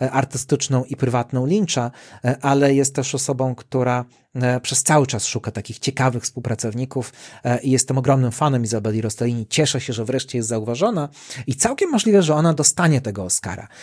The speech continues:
Nie tylko dlatego, że jest to rodzaj takiej zapłaty za to, że nie dostała go wcześniej, że nie została, nie została na przykład zauważona za rolę Blue Velvet. To jest rola,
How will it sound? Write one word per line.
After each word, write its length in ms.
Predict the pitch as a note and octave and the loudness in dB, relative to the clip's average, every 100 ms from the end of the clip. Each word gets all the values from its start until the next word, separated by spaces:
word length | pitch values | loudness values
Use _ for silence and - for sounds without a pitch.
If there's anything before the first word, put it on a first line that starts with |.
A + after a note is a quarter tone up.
| - - | -20 2
Nie 100 | D3 | 4
tylko 240 | E3+ F3+ E3 | 4 4 2
dlatego, 440 | C#3+ C#3 C#3 C#3 | 2 0 2 2
że 140 | B2+ | 2
jest 200 | B2+ B2 | 0 0
to 80 | C3+ | 0
rodzaj 320 | B2+ B2 B2 | -2 0 -2
takiej 360 | A#2+ A#2 C3 B2 | -4 -6 -2 0
zapłaty 580 | A#2+ - C3 B2+ - A#2+ | -2 0 0 0 -2 -2
za 160 | A#2 | -2
to, 140 | - A#2+ | -2 -4
że 120 | A#2 | -4
nie 100 | A#2+ | -4
dostała 320 | A#2+ - B2+ | -4 -2 -2
go 80 | A#2 | -2
wcześniej, 560 | - C#3 B2 - E2+ - - - - | -4 -2 -2 -4 -12 -14 -20 -18 -6
że 120 | A2+ | -4
nie 80 | A2+ | 0
została, 380 | G#2 A#2+ A#2 C#3+ | 0 0 -2 0
nie 160 | B2+ | 0
została 400 | A#2+ A#2+ C3 A#2+ | 2 2 2 -2
na 80 | A#2 | -2
przykład 260 | G2+ - G#2+ | -6 -8 -4
zauważona 560 | A2+ A2 A#2+ G#2+ G#2+ | -2 -2 -2 -2 -4
za 140 | G#2+ G#2 | -4 -4
rolę 200 | G#2+ G#2+ | -4 -6
Blue 240 | G#2+ A#2+ | -4 -4
Velvet. 360 | A2+ A2 G#2 - | -2 -2 -4 -2
To 100 | C#3+ | 0
jest 280 | A3 - - | 0 0 -2
rola, 320 | G#2+ F#2 | -2 -2